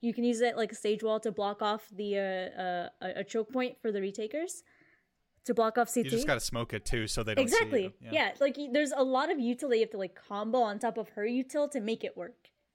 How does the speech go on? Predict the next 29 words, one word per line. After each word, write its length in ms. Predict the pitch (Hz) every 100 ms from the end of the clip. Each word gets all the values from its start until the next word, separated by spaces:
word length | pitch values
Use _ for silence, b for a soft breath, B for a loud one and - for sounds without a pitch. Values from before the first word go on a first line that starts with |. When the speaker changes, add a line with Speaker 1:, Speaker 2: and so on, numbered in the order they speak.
| _ _ _ _ _ _
Speaker 1:
I, 320 | - 233 233 -
I, 160 | 220 -
as 180 | 254 262
a 80 |
sen-, 200 | 262 262 233
like, 240 | 233 220 _ -
f-, 60 | _ 226
f-, 200 | - -
to, 180 | 262 254
in 80 | 247
order 340 | 277 320 285
to, 60 | - _
for 460 | 240 214 196 190 - -
an 160 | 214 -
agent 380 | 196 190 196 -
to 80 | 226
be 160 | 208
a 140 | 190 170 -
good 240 | 202 208
sentinel, 480 | - 196 202 269 285
I 120 | 226
feel 260 | - 220 208
like, 220 | 196 - _ -
like, 360 | 202 185 180 -
the 60 | 202
utility 760 | 202 208 - 208 208 202 196
should 260 | 185 202 180 -
at 160 | 196
least 480 | 185 196 190 -